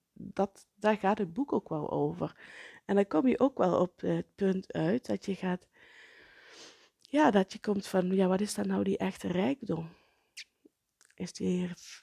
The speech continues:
rijkdom dan het bedrag,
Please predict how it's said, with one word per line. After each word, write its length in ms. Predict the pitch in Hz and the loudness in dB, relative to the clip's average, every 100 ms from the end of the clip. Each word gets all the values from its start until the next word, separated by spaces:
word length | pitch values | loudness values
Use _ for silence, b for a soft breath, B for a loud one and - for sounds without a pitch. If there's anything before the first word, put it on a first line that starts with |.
| _ _ | _ _
rijkdom 840 | - - 170 185 185 - 185 180 170 | -14 -2 4 6 4 2 0 0 -2
dan 420 | 170 165 170 165 - _ _ _ _ _ _ _ _ _ _ _ _ _ _ _ _ B B B B B B | -2 2 0 0 -8 _ _ _ _ _ _ _ _ _ _ _ _ _ _ _ _ B B B B B B
het 200 | 185 160 | -4 -2
bedrag, 800 | 165 185 180 185 - - - | 0 0 4 4 2 -10 -16